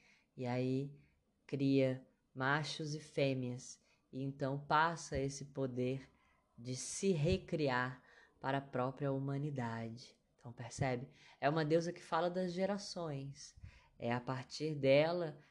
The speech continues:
que o ser humano passa a poder gerar a si mesmo e, portanto, manter a humanidade,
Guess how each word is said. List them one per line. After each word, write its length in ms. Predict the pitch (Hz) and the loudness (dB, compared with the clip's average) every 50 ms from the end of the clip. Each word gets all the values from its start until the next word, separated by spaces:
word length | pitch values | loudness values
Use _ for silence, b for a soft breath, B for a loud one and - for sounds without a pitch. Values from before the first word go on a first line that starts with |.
| B _ _ | B _ _
que 120 | - 143 | -8 -6
o 40 | 139 | -6
ser 240 | - - 147 131 139 | -2 0 2 2 4
humano 380 | 131 131 131 131 131 143 147 147 - | 4 2 2 2 2 0 -2 -2 0
passa 440 | 147 131 131 143 160 151 - - 147 | 2 4 4 4 4 2 -2 -6 -6
a 20 | |
poder 460 | 143 - 139 131 127 131 135 135 135 131 | -4 -4 -4 -2 2 2 4 4 4 4
gerar 580 | 135 147 135 127 127 139 156 160 147 - - - | 4 6 6 6 6 4 4 2 0 -6 -8 -6
a 100 | - 139 | -6 -6
si 240 | - - - 165 | -4 -6 -6 -4
mesmo 720 | 156 147 139 139 139 135 127 127 127 139 147 156 160 196 b b b b b b b b - | 0 4 6 8 8 8 6 4 0 -2 -6 -6 -6 -8 b b b b b b b b -12
e, 60 | 127 | -12
portanto, 560 | - - 131 135 135 - 135 131 131 131 147 | -4 -2 -2 -2 0 -2 -2 -2 -2 -2 -2
manter 640 | 147 147 147 147 143 147 151 151 156 165 151 B B B B B B - | -2 0 2 2 2 2 4 4 4 4 4 B B B B B B -2
a 100 | 120 131 | 0 2
humanidade, 1200 | 135 135 135 139 139 139 143 143 127 123 123 120 120 123 123 127 123 127 127 127 127 127 143 | 2 2 2 2 2 2 2 0 2 2 2 4 4 2 0 -2 -4 -4 -4 -4 -4 -6 -6